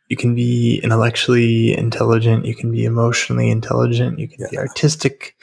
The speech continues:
Speaker 2: Yep.
Speaker 1: There, there's so many. And, and I, I think our culture, like, there are certain things that are kind of put up on to a pedestal. And and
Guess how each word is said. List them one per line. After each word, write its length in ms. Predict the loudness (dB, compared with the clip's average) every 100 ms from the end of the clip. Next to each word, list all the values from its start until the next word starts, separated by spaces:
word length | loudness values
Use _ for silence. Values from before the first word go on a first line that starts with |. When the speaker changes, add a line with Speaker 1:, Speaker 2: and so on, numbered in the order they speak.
| -18 -16 -16 -16 -2
Speaker 2:
Yep. 100 | 2
Speaker 1:
There, 140 | 2
there's 280 | 2 2 2
so 680 | 0 -2 0 2 2 2 -2
many. 480 | -2 2 2 2 2
And, 400 | 0 -2 -4 -4 -2
and 120 | 0
I, 220 | 2 0 -2
I 100 | -6
think 440 | -2 -4 -4 -12 -2
our 180 | -2 -2
culture, 680 | 0 2 2 2 4 4 4
like, 260 | 2 0
there 180 | 2 2
are 60 | 2
certain 400 | 0 0 -2 -2
things 500 | 2 4 4 0 0
that 400 | 0 0 -2 _ _ _ _
are 60 | -12
kind 140 | -4 -4
of 100 | 0
put 120 | 0
up 160 | 0 0
on 220 | -2 -6 _ _ -12
to 100 | -4
a 40 | -2
pedestal. 680 | -2 -2 -4 -2 -4 -6 -20 _ -6
And 500 | -4 -4 -4 -8 -10 _ -20 -20 -20 -20 _ _ -6
and 360 | -4 -4 -6